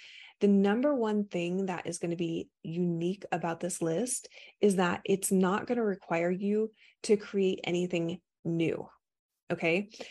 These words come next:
So this is a list that I created on reflecting on my own business and talking to some of my colleagues, because December is really <laughs> not the time to create something new.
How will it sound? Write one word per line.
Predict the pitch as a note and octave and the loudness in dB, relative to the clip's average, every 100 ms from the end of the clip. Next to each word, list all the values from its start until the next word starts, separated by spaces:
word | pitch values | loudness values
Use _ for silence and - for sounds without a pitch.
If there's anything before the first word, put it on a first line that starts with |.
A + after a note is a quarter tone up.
| - | -4
So | - A3 | 6 8
this | A3 C4+ | 8 6
is | F4 D#4 | 4 2
a | - | 2
list | G#3+ G3 F#3+ | 4 4 2
that | F3+ - | -4 -4
I | F3+ | -4
created | F3+ - E3+ E3+ - | -4 -6 -2 -2 -2
on | E3+ E3 | -6 -6
reflecting | E3 - F3 - F#3 F3+ F#3 | -6 -4 -4 -2 0 0 0
on | - F#3 | 0 2
my | E3+ - | 0 0
own | F#3+ G#3+ B3+ | 0 2 4
business | G#3 F#3+ E3+ E3+ F3+ - | 2 2 -2 -2 -6 -6
and | F3+ | -6
talking | - F3+ G3+ F#3+ | -4 -2 0 0
to | - | 0
some | F3 F#3 F3 | -2 0 2
of | F3 | 2
my | E3 E3 - _ _ | 0 -2 -6 _ _
colleagues, | - D4 D#4+ F3+ E3 E3 - - - - - - - - - | -4 2 4 4 2 -4 -8 -16 -20 -20 -20 -20 -20 -8 -4
because | B3 - C4 B3 B3 - _ _ _ _ _ _ _ - | -4 -2 2 2 2 -6 _ _ _ _ _ _ _ -2
December | B3+ B3 D4+ F4 G4+ | -2 0 0 2 2
is | B3 A#3+ | 2 0
really | F#3+ A3 A3 | 2 4 6
<laughs> | |
not | G3 A3+ G#3 - | 4 4 0 0
the | G3+ | -4
time | F#3+ G3+ F3 F3 G3 C#4 - - - - | -4 -2 0 0 -2 -4 -8 -20 -20 -6
to | - A#3 | 0 0
create | - G3 G3 G#3 C4 - | -2 -2 2 4 2 -2
something | A3 G#3 A3+ A#3 | -4 -4 -4 -2
new. | A3 D4+ F4+ D#3 | 0 4 4 2